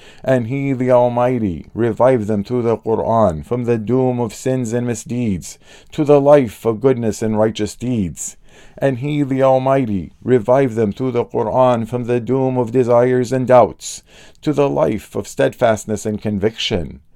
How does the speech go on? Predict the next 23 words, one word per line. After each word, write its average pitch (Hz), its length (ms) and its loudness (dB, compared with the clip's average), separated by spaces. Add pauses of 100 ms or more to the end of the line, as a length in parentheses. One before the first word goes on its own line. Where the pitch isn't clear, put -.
(360)
And 123 200 -2
every 139 300 -2
heart 113 460 2
has 120 220 -4
a 117 100 2
soul 123 540 0
and 117 240 -4
a 113 100 -4
life 107 560 0 (300)
to 135 120 -2
the 135 180 0
extent 127 600 -4
that 113 160 0
it 107 140 -2
contains 113 580 -6
knowledge 110 380 2
of 101 120 -4
the 107 120 0
Qur'an 110 680 -2
and 104 180 -4
acting 110 400 -4
upon 110 380 0
it. - 240 -6